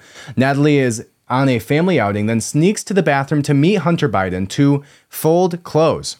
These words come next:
By mid-twenty twenty-one, it is clear many people had Hunter's data, and the hard drive was repackaged in a variety of ways. With each repacking, data was taken and inserted. I gave up relying on these anonymous dumps and focused on how to verify what was important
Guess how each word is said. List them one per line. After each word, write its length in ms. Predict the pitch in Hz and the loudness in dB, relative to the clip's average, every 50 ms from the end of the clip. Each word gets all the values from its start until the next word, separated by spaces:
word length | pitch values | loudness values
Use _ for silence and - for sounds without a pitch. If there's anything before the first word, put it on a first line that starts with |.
| _ - _ - - - - - _ _ _ _ | _ -20 _ -20 -20 -20 -20 -20 _ _ _ _
By 140 | 147 147 147 | -4 -2 -2
mid-twenty 420 | 151 165 180 165 - 170 156 147 | -2 -2 -4 -2 0 0 2 2
twenty-one, 480 | 131 123 135 123 113 107 117 131 151 151 | 2 2 0 0 2 2 2 2 2 2
it 80 | 139 | 0
is 140 | 120 107 - | 0 -2 -2
clear 180 | - - 165 156 | -2 0 2 2
many 260 | 131 131 151 190 214 | 4 2 2 2 0
people 340 | 214 - 175 170 160 151 127 | 2 2 0 2 2 2 0
had 120 | 127 120 107 | 0 0 0
Hunter's 380 | 98 135 139 131 143 135 113 | -2 -2 0 0 0 0 -2
data, 500 | 98 90 87 113 120 139 127 101 82 80 - - - _ - | -4 -4 -2 0 0 2 2 0 -2 -4 -6 -12 -18 _ -2
and 140 | 113 120 | 0 0
the 60 | 120 - | 0 0
hard 260 | - 135 147 170 160 | 0 0 0 0 0
drive 240 | 165 156 156 139 123 | 0 0 0 0 -2
was 100 | 104 92 | -2 0
repackaged 560 | 107 127 147 139 135 117 104 98 104 101 92 | 0 0 0 0 0 -2 -2 -2 -4 -6 -4
in 80 | 101 | -4
a 60 | 101 90 | -4 -2
variety 340 | 87 87 85 82 82 78 | -2 -2 -2 -2 -4 -4
of 140 | 82 76 87 | -6 -4 0
ways. 320 | 127 151 151 113 87 78 87 | 0 2 2 0 -2 -4 -6
With 120 | 90 95 | -2 0
each 200 | 127 135 - - | 0 0 2 0
repacking, 680 | 135 117 95 131 139 143 147 - 156 151 147 151 147 - - - - - | -2 0 0 0 0 0 0 0 0 0 0 0 -2 -6 -14 -20 -12 -6
data 380 | - 120 123 127 135 139 139 120 | -2 0 2 2 2 2 0 0
was 140 | 110 107 98 | -2 -4 -6
taken 400 | - - 117 117 104 - 113 110 | -4 -4 -4 -4 -2 -2 -2 -2
and 160 | 80 98 98 | -2 -2 -2
inserted. 480 | 113 139 143 - 110 87 76 69 57 - - _ - - - - | 0 0 0 0 -4 -4 -6 -8 -10 -14 -18 _ -20 -20 -10 -6
I 100 | - 107 | -4 -2
gave 300 | 104 92 123 139 147 135 | -2 0 0 0 2 2
up 220 | 131 120 113 - 117 | 0 -2 -2 -2 -4
relying 400 | 107 95 92 95 98 104 104 101 | -4 -2 -2 -2 -2 -2 -2 -2
on 80 | 98 | -2
these 180 | 95 92 90 87 | -4 -4 -4 -6
anonymous 400 | 92 90 85 85 87 85 90 - | -6 -6 -6 -6 -6 -6 -6 -4
dumps 320 | - 143 147 151 147 - | -2 0 0 0 -2 -4
and 140 | 127 104 95 | -4 -6 -2
focused 320 | - 131 131 - 147 139 139 | -2 -2 -2 -2 -2 -2 -2
on 80 | 117 | -2
how 140 | 101 117 135 | -2 0 -2
to 60 | 143 | -2
verify 380 | 117 113 104 101 95 - 101 98 | 0 0 -2 -2 -2 -2 -2 -2
what 140 | 92 82 85 | -2 -4 -6
was 120 | 87 85 | -8 -8
important 540 | 92 92 - 123 127 123 117 131 131 - | -8 -8 -4 -4 -4 -2 -2 -4 -6 -6